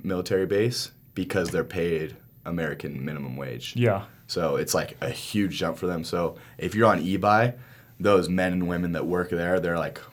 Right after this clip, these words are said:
Speaker 1: nearly fluent. Um, but then it's just, like, a pretty sharp drop off, honestly, especially if you go to the outer islands, which are just, like, so crazy, like, no electricity, no running water, no toilets, no anything.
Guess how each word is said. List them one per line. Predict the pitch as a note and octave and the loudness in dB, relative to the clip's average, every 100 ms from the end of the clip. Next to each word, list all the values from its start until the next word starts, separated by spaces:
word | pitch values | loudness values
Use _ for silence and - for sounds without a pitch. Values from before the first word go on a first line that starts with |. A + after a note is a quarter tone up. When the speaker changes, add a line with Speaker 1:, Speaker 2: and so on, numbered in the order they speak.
| - - - | -20 -20 -12
Speaker 1:
nearly | F2 F#2 G2 A2 B2 | -4 -2 2 2 2
fluent. | B2 B2 B2+ D3 - - _ - - - - - - | 2 2 4 2 -4 -16 _ -20 -20 -20 -20 -20 -4
Um, | G2 F#2 E2+ D#2+ - - | 0 2 0 -4 -8 0
but | F#2 D#2+ | 0 4
then | G#2 G2 - | 2 2 -2
it's | - | -4
just, | - F#2+ | -4 0
like, | C3+ A2 - | 2 2 0
a | |
pretty | - - C#3 C3 | -8 -2 0 0
sharp | - F#2+ F2 | 0 0 0
drop | E2 D2 D2 | -4 -4 -4
off, | A#1 - | -8 -8
honestly, | C2 C#2 - D2 | -10 -10 -8 -6
especially | E2 - G2+ G#2+ G2 | -2 0 2 0 -2
if | |
you | G2 | 0
go | F#2+ | 0
to | |
the | E2 - | 0 -2
outer | F2 F2 | 0 0
islands, | E2+ E2 F2+ F#2+ - - - - - - | -2 -2 -4 -6 -10 -18 -20 -20 -20 -8
which | E2+ F2 | -6 -4
are | E2 | -4
just, | D#2+ - | -6 -4
like, | E2 C2 - - - - - - - - - _ - - _ - - - | -4 -6 -14 -20 -20 -20 -20 -20 -20 -20 -20 _ -20 -20 _ -20 -20 -8
so | - - G#2+ F#2 | -4 2 4 4
crazy, | - F2+ E2 E2 | 2 -2 0 0
like, | D#2+ D#2 | -2 -2
no | F#2 F#2 | 0 2
electricity, | F#2 D#2+ - E2+ E2 D#2 | 2 0 -4 -6 -6 -4
no | E2+ | -2
running | F2+ E2+ E2 | 0 0 -2
water, | D#2 D#2 E2 | -4 -4 -4
no | F2+ E2 | -4 -6
toilets, | - E2+ E2 D2 - | -4 -2 -2 -4 -6
no | F2 E2+ | -4 -4
anything. | C2+ E2 D2+ D#2+ D#2 | -4 -6 -8 -10 -10